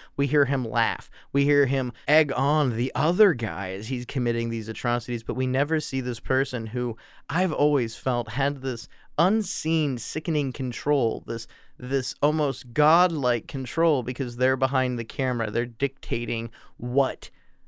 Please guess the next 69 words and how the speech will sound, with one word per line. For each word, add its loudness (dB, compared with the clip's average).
vicious 0
violence -2
is -10
really 0
presented -6
to -8
you. -4
They 2
are 2
the -6
purveyor 4
of 0
this -6
filth -2
for, 2
<laughs> 2
uh, 6
you -2
know, 2
they're 4
like 0
the, 0
the, -6
the -6
creep -4
from -8
Creepshow. -6
And 6
it 4
hits 4
you -4
slowly 2
as, -6
as -6
some 0
of 0
these -4
scenes -2
drag -2
on 2
and -8
on 0
and -6
on, 2
and -2
there 0
are 0
parts 0
of -4
the 2
movie 2
where 2
nothing 0
is -4
happening, -2
where 4
they're 2
in 0
a -2
car 6
and 2
they're 0
just -6
driving 6
and 0
they're 2
having 2
a -4
conversation. -2